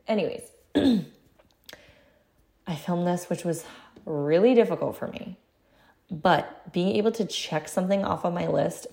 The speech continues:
felt good. So I'm not saying force yourself to do something. <laughs> But if you can, like,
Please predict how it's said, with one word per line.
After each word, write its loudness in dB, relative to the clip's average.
felt -2
good. 0
So 6
I'm 6
not 4
saying 0
force 4
yourself 6
to 2
do 4
something. 2
<laughs> -4
But 6
if 8
you 2
can, 2
like, 0